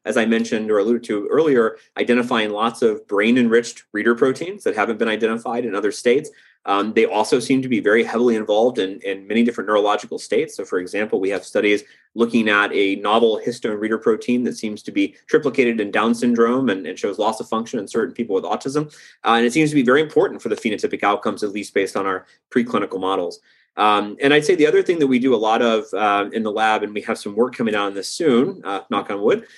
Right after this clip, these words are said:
uh, is actually looking, you know, starting from the standpoint of human disease. So instead of just starting from basic mechanism and working up to figure out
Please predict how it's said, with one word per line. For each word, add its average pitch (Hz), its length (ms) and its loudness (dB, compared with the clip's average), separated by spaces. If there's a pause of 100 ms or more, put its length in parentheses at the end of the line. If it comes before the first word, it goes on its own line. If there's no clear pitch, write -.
(220)
uh, 113 220 4
is 120 280 4
actually 127 320 0
looking, 127 520 -2
you 120 60 2
know, 110 80 -2
starting 156 420 2
from 143 140 -6
the 117 80 -2
standpoint 117 460 -2
of 98 200 -6
human 202 280 2
disease. - 340 -12 (200)
So 123 120 2
instead 120 300 4
of 143 80 0
just 127 160 -2
starting 120 400 2
from 110 260 -4
basic 117 320 -2
mechanism 110 400 -2
and 98 140 -8
working 113 340 -2
up 117 220 -6
to 120 80 -6
figure 104 240 0
out 98 280 -2